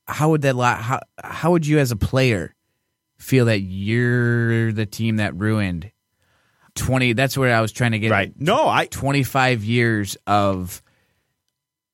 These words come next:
Speaker 1: hockey playoffs for a city, like, for a team that as young as they are.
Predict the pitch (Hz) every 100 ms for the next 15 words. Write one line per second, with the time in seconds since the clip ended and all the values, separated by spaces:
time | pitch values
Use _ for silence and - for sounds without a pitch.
0 | _ - - 135 131 127 127 120 110 95
1 | - 131 123 104 95 - - - 113 107
2 | - 170 127 95 101 _ _ _ _ _
3 | _ - 131 135 - - 135 127 104 113
4 | - 190 175 131 113 - 110 101 120 143
5 | 131 123 110 104 117 165